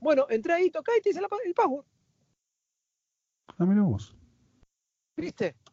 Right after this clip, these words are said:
Speaker 2: Lo estoy viendo.
Speaker 1: Lo que pasa es que One Password es más a-, es más amplio. Por ejemplo, yo, algunos bancos te dan la famosa tarjeta de coordenadas en, en,
Speaker 2: Sí,
Speaker 1: en, en
Speaker 2: ¿esa
Speaker 1: el año
Speaker 2: cómo, cómo la,
Speaker 1: dos mil.
Speaker 2: la pudiste, la podés ingresar?
Speaker 1: Sí.
Speaker 2: No, sí, la verdad que la, la tarjeta de coordenadas es un, un desastre.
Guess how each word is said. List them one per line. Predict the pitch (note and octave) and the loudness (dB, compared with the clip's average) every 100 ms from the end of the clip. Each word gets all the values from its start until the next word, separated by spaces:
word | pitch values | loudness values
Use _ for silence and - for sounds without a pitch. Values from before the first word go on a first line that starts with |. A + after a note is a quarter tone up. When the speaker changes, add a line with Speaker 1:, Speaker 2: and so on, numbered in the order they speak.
| _ | _
Speaker 2:
Lo | B2+ | -6
estoy | B2+ D3 | 4 6
viendo. | B2+ A2 | 8 6
Speaker 1:
Lo | F3 | 4
que | |
pasa | G3+ A3+ | 2 2
es | C4 | 0
que | G3+ G3+ _ _ - - - | -2 -8 _ _ -20 -18 2
One | F#3+ F3 | 2 4
Password | G#3+ A3 A3 | 4 4 4
es | D#3+ | 2
más | C#3+ F#3+ | -4 0
a-, | G3 | 0
es | F3+ D#3+ | 0 -4
más | D#3 - | -6 -2
amplio. | G3+ G3 E3+ E3+ | 0 0 0 -4
Por | D#3 | -4
ejemplo, | E3 D3+ | -8 -10
yo, | - G3 F#3+ - _ _ _ - | 0 4 4 2 _ _ _ -4
algunos | E3 F3+ F#3+ | 0 2 4
bancos | G#3 F#3+ | 2 0
te | E3+ | -2
dan | F3+ | -2
la | F3+ | -2
famosa | E3 F3+ F3+ | -6 -6 -4
tarjeta | D#3+ D3 F3+ | -4 -4 0
de | D#3 | 0
coordenadas | D#3 F3 E3+ E3 F3+ - _ - | 0 -2 -2 -4 -6 -10 _ -20
en, | - - | -18 -12
en, | F3 D3 C#3+ C3+ - | -12 -10 -14 -16 -16
Speaker 2:
Sí, | - - E3 | 2 10 12
Speaker 1:
en, | D#3+ D#3+ D#3 E3 - | 12 10 6 2 -6
en | - | 2
Speaker 2:
¿esa | A#3 A3+ | 6 10
Speaker 1:
el | F#3 G3+ | 12 12
año | F3+ | 12
Speaker 2:
cómo, | |
cómo | G#3+ A3+ | 12 12
la, | G3 | 12
Speaker 1:
dos | E3+ | 12
mil. | D3+ | 12
Speaker 2:
la | |
pudiste, | C#3+ F#3+ A3+ F3 - _ _ _ _ | 10 8 8 0 -4 _ _ _ _
la | C#3 | 6
podés | C3+ G3+ G#3+ | 8 8 8
ingresar? | D#3+ B2 A3 F#3 | 6 6 4 4
Speaker 1:
Sí. | |
Speaker 2:
No, | F#3+ A#3+ G#3 | 6 8 10
sí, | A3+ G3+ | 10 12
la | C#3 | 12
verdad | C3+ F#3+ | 12 12
que | G3 | 12
la, | C#3+ | 10
la | B2+ A#2+ | 8 4
tarjeta | A#2+ D3+ | 4 4
de | D3 | 4
coordenadas | C3 D#3 D#3+ | 4 4 4
es | |
un, | B2+ A#2+ | 2 2
un | |
desastre. | A#2+ G#2+ C3+ A2+ - A#2 B2 | 0 6 8 8 4 2 2